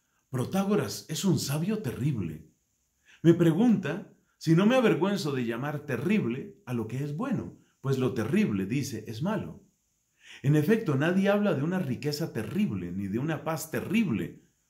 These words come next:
o de una salud terrible, sino de una enfermedad terrible,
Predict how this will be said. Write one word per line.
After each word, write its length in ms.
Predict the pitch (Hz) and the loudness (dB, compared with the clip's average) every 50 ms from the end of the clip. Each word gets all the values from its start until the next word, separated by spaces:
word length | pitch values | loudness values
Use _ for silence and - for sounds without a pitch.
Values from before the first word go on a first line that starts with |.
| _ _ | _ _
o 140 | 98 107 | 0 4
de 100 | 107 110 | 6 6
una 180 | 117 123 127 131 | 6 6 4 2
salud 380 | 127 - 104 101 120 135 123 - | 0 -2 -2 -2 -2 -4 -4 -2
terrible, 720 | - 104 92 87 117 143 165 131 104 85 76 69 - - _ _ _ _ _ _ _ _ _ _ _ _ _ _ _ _ | -4 -4 -4 -2 -2 -2 0 0 -2 -4 -6 -8 -12 -18 _ _ _ _ _ _ _ _ _ _ _ _ _ _ _ _
sino 760 | - - 185 190 190 190 196 214 233 247 240 - - - _ _ _ _ _ | -4 2 6 8 8 8 8 6 4 0 -2 -6 -12 -20 _ _ _ _ _
de 120 | 123 135 | -2 0
una 200 | 139 139 147 156 | 0 2 2 2
enfermedad 580 | 151 143 143 143 135 127 127 117 117 123 127 - | 0 0 0 -2 -2 -2 -2 -2 -2 -4 -4 -4
terrible, 760 | - 135 110 120 151 185 175 - 101 104 117 147 - - | -4 -4 -2 0 0 0 0 0 -2 -2 -4 -4 -8 -14